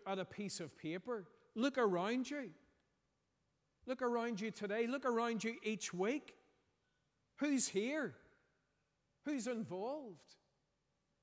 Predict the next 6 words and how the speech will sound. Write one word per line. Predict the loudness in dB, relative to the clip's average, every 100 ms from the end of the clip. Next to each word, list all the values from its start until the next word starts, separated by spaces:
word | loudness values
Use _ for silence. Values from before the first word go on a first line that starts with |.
| _ _ _ _ _ _ _ _ _
Who's | 0 2 2
doing | 4 4 4
stuff | 0 2 0 0
in | -2 -4
Connor? | -2 0 -2 -4
Who, | -2 -2